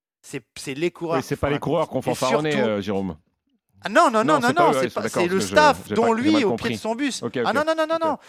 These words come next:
Speaker 1: Mais moi, je, je, je, je, j'épargne Jonas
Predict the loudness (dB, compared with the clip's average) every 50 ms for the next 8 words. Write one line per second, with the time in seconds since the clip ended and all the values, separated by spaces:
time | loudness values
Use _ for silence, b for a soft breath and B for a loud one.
0 | B B B -6 0 2 2 2 2 0 -4 -6 b b b b -12 -8 -4 -4
1 | -2 -2 -4 -4 -6 -6 -8 -8 -8 -8 -8 -8 -8 -6 -4 -4 -6 -4 _ 0
2 | 0 0 0 -2 -8 -10 -8 -8 -8 -8 -8 -8